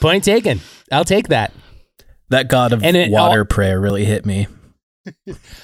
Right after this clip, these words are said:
Speaker 1: Well, in the true nature of this podcast, in the other direction, um, I'm only drinking two drinks. I am drinking a Staycation I P A from Thirsty Street Brewing in Billings, Montana,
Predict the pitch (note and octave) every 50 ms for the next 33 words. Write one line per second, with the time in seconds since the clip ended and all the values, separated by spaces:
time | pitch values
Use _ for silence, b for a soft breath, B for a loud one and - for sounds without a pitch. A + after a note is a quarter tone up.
0 | B F3+ - E3+ F3 F#3 F3+ F3+ F3 E3 - - G#3 G#3 G3+ F3 D#3 C3+ - D3
1 | B2+ A#2+ A#2 - - C3 B2+ B2+ B2+ A#2+ G#2 A2 B2+ A#2+ - - A#2+ A#2+ A2+ -
2 | A#2 G2 G#2+ - - - _ _ _ _ - A#2+ A#2 B2 E3+ F#3 F3 D3+ B2 A2+
3 | G#2 G2+ - - A2+ A2+ A#2+ B B B B B2 - C#3+ D#3 E3 E3 - - G3+
4 | C#4 D4+ D#4+ C4+ B3 G#3+ F3 D3+ F#3 E3+ E3 E3 E3 D3+ C#3 B2+ - _ _ _
5 | _ _ - - - - C4 B3 C#3 B2+ A2+ C3+ - - - b b b b b
6 | b b - B2 C3+ C3+ C3 B2 - B2 B2 B2 A2+ - B2+ A#2+ A2+ A2 A2 A2
7 | - A#2 A2+ A2+ A2+ A2 A2 G#2 G#2+ - - - - - - - C3 A#2+ - -
8 | G3+ G3 F3+ D#3+ - F#3 F3 D#3+ D3 C3+ - - _ _ - D3 E3 - - -
9 | C#3+ A#2 G#2+ G2 - - G#2+ G2 - - C#3 C#3 B2+ - - B2 - - - A#2+
10 | - A#2 - A#2+ A#2 A#2+ A#2 A#2 B2+ - _ A#3+ A#3 A3 F#3+ F3+ F3+ F3+ E3+ D3
11 | D#3+ D#3+ D3+ D3+ - D#3+ D#3 D#3+ D#3+ D#3